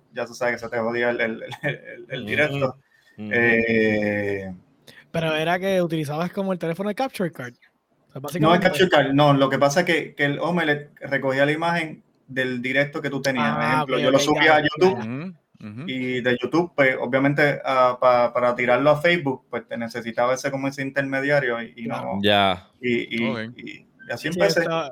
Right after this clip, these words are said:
Speaker 1: Los muchachos
Speaker 3: está
Speaker 1: ya tenían P C, ya tenían su, eh, su gato, ya tenían su, su laptop, eh, sencilla, porque esos tiempos ya, te estoy hablando ya de dos mil dieciocho, no estaba, no estaba, no estaba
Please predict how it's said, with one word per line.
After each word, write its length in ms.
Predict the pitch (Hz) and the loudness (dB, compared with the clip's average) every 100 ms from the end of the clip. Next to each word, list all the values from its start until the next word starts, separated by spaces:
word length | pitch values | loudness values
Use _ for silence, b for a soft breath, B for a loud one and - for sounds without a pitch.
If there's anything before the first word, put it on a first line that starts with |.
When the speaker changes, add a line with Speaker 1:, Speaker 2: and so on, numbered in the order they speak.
| - | 0
Speaker 1:
Los 100 | 143 | 4
muchachos 300 | 139 151 147 | 6 4 4
Speaker 3:
está 100 | 170 | 4
Speaker 1:
ya 60 | 170 | 6
tenían 260 | 170 175 | 4 4
P 140 | 180 175 | 2 2
C, 300 | 190 208 190 | 4 4 4
ya 100 | 156 | 2
tenían 240 | 160 160 | 0 -2
su, 480 | 160 160 151 139 - b b b _ | -4 -4 -2 -4 -6 b b b _
eh, 300 | 131 127 123 120 | -2 0 0 -4
su 140 | 120 | 0
gato, 460 | 135 165 175 165 143 | 4 6 6 4 -2
ya 100 | 135 | -2
tenían 220 | 139 143 | -2 -2
su, 380 | 147 139 135 - | -4 -6 -6 -12
su 320 | _ 139 131 | _ -8 -6
laptop, 720 | 127 139 160 160 143 139 135 - _ _ | 2 4 4 0 -2 -2 -4 -10 _ _
eh, 680 | 127 120 117 113 107 - - | -4 -2 -2 -4 -6 -8 -14
sencilla, 600 | - 131 120 147 151 135 113 | -4 -2 0 2 4 4 2
porque 180 | 113 | -2
esos 180 | 113 139 | -2 -2
tiempos 280 | 143 139 143 | 0 0 2
ya, 240 | 139 143 139 | 4 4 2
te 60 | 135 | -8
estoy 160 | 131 | -6
hablando 300 | 127 135 139 | -4 -2 -2
ya 100 | 135 | 0
de 60 | 135 | 0
dos 100 | 131 | -2
mil 180 | 131 123 | -6 -8
dieciocho, 800 | 127 127 127 123 135 156 - 127 - - B B B B | -8 -8 -10 -6 -6 -6 -8 -14 -16 -20 B B B B
no 100 | 120 | -14
estaba, 500 | 113 123 123 117 - - | -4 -2 0 -2 -6 -18
no 100 | - | -16
estaba, 640 | 117 127 127 127 123 120 - | -6 -2 2 2 2 0 -2
no 100 | 120 | -8
estaba 460 | - 127 127 123 | -2 0 2 4